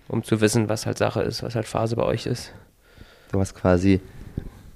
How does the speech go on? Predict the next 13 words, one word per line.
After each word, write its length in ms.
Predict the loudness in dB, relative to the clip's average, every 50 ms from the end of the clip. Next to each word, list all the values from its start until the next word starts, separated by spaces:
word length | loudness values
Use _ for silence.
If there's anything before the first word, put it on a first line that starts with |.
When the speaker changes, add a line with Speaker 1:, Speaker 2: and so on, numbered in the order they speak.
| -20 -20 _ _ -20 -20 -20 _ _ _ _ _
Speaker 1:
Zwei 220 | -2 2 4 4 6
halbe 240 | 6 6 6 4
Trainer. 340 | 2 0 -2 -4 -4 -4 -6 -8
Speaker 2:
zwei 280 | -8 -2 0 2 4 6
halbe 300 | 6 6 6 6 4 2
Trainer, 400 | 2 4 4 6 6 6 6 4
so 100 | 4 4
ein, 60 | 4 6
Speaker 1:
TrainerInnen. 280 | 6 6 6 6 6 6
Speaker 2:
so 140 | 6 6
nochmal 300 | 6 6 6 4 4 4
so 100 | 4 2
einen 280 | 4 4 4 4 4 2